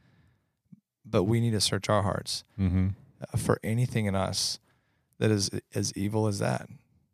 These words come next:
Speaker 1: which is even our hatred of them, and repent of that. Run back to the cross, the fact that we,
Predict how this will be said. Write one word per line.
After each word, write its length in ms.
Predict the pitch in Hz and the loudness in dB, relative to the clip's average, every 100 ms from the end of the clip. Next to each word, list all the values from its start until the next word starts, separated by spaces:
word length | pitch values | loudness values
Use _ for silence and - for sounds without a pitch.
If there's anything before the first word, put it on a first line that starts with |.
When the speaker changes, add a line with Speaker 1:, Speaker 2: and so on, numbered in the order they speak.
| _ _ | _ _
Speaker 1:
which 220 | - 110 | -6 0
is 160 | 117 107 | 0 0
even 160 | 117 117 | 0 0
our 100 | 98 | 0
hatred 340 | 110 107 - | 0 -2 -4
of 100 | 98 | -4
them, 480 | 107 117 101 104 - _ _ _ | -2 -4 -6 -12 -18 _ _ _
and 340 | - 110 98 - | -4 -4 -2 -4
repent 380 | 92 - 113 113 | -2 -2 -2 -4
of 140 | 104 | -8
that. 400 | 92 90 - - - _ _ _ | -6 -6 -8 -16 -20 _ _ _
Run 260 | - 104 98 | -2 0 0
back 360 | 92 98 113 - | 2 2 0 -4
to 100 | 104 | -8
the 80 | 104 | -6
cross, 560 | - 92 87 - - - _ _ _ _ | -2 -2 -2 -4 -6 -10 _ _ _ _
the 80 | 110 | -2
fact 200 | 110 98 | 0 2
that 100 | 90 | 0
we, 560 | 98 104 113 98 82 | -2 0 0 -2 -6